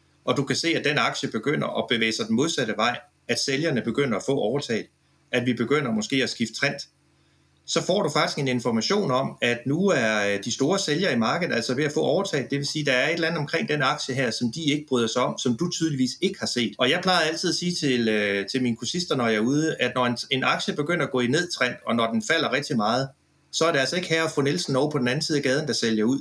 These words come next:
Så er det altså de big boys, der, der er ude og sælger ud, og så skal man altså ikke altid stille sig op foran det der tog.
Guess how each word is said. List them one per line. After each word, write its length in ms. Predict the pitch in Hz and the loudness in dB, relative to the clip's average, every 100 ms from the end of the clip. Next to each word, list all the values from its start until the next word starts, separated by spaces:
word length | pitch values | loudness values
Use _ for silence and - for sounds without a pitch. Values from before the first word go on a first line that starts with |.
| - | -2
Så 140 | 160 | 0
er 180 | 165 147 | 2 2
det 200 | 127 120 | 2 2
altså 220 | 120 135 - | 0 0 0
de 140 | 123 | 0
big 180 | 165 170 | 0 0
boys, 300 | - 127 143 | 2 2 2
der, 240 | - 113 110 | 0 0 2
der 60 | 117 | 0
er 60 | |
ude 240 | 110 139 127 | 2 0 0
og 80 | |
sælger 260 | 117 120 110 | 0 0 2
ud, 140 | 131 | 0
og 100 | 131 | 0
så 100 | - | -4
skal 180 | - 196 | -4 -2
man 120 | 175 | 0
altså 180 | 143 160 | 0 0
ikke 120 | 180 180 | -2 -2
altid 220 | 175 156 | -2 -4
stille 240 | - 131 | -2 -2
sig 120 | - | 0
op 60 | 151 | -4
foran 220 | - 151 143 | -2 -2 0
det 80 | 135 | -2
der 80 | |
tog. 360 | 117 - 120 - | -2 0 -2 -2